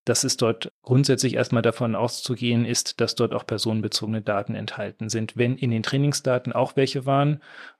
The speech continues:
Und wie gesagt, das ist quasi ein Ding der Unmöglichkeit, aktuell die komplett anonym zu halten, diese großen Datensätze.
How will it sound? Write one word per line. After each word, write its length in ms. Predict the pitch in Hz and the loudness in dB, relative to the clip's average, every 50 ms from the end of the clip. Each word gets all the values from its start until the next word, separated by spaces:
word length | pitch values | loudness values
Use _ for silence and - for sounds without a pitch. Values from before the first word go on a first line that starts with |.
| _ _ _ - | _ _ _ -4
Und 160 | 127 120 113 | -2 0 2
wie 120 | 110 120 113 | 2 2 2
gesagt, 260 | 117 101 123 113 120 | 4 2 2 2 2
das 120 | 117 107 | 0 -2
ist 80 | 104 - | -4 -8
quasi 340 | - - 120 110 113 107 113 | -8 -2 -2 0 0 0 -2
ein 100 | 104 101 | -2 -2
Ding 160 | 117 117 117 | 0 0 0
der 100 | 117 107 | 0 0
Unmöglichkeit, 840 | 107 110 120 131 135 - 139 120 - - 135 131 127 127 - - - | 0 0 0 0 0 -2 -4 -8 -4 0 2 2 2 2 0 -6 -8
aktuell 600 | - 131 120 - - 127 110 117 117 117 120 120 117 - - - _ _ _ _ - | -6 -6 -6 -4 -4 -4 -2 0 0 0 -2 -2 -4 -8 -16 -20 _ _ _ _ -4
die 400 | 120 113 113 110 110 110 120 - - | -2 -2 0 0 2 0 0 0 -2
komplett 360 | - 113 104 - 120 107 - | -4 -4 -4 -2 -4 -2 -2
anonym 560 | 117 110 110 110 110 110 117 - - 156 147 - | -2 -2 -2 -2 -2 -2 -2 -4 -6 -8 -10 -6
zu 220 | - - 123 - | -6 -6 -6 -6
halten, 320 | - 107 101 101 - - 113 | -8 -8 -10 -8 -8 -8 -8
diese 220 | 104 - - 101 | -8 -8 -8 -10
großen 360 | - - 107 107 - - 113 | -10 -10 -6 -6 -6 -4 -4
Datensätze. 760 | - 107 98 101 - 120 120 - - - - - 151 147 - | -4 -6 -6 -6 -8 -10 -12 -12 -10 -10 -8 -8 -8 -10 -14